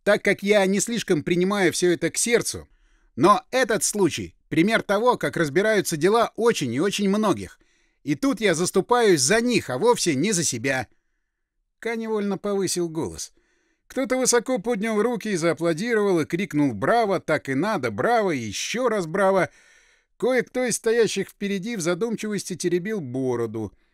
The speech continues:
но ни один не обернулся на этот возглас. Кай сам не придал этому значения, хотя несколько ободрился.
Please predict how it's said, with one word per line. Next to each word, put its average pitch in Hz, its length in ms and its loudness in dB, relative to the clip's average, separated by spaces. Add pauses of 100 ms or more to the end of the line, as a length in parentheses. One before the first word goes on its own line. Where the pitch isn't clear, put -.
(260)
но 233 160 -4
ни 240 100 -2
один 185 420 -2
не 143 80 4
обернулся 143 580 -2
на 143 200 -2
этот 135 240 -8
возглас. 85 540 -10 (680)
Кай 233 240 0
сам 208 340 0
не 131 100 -2
придал 135 380 -4
этому 113 240 -6
значения, 101 600 -8
хотя 160 500 -6
несколько 135 440 -4
ободрился. 165 720 -6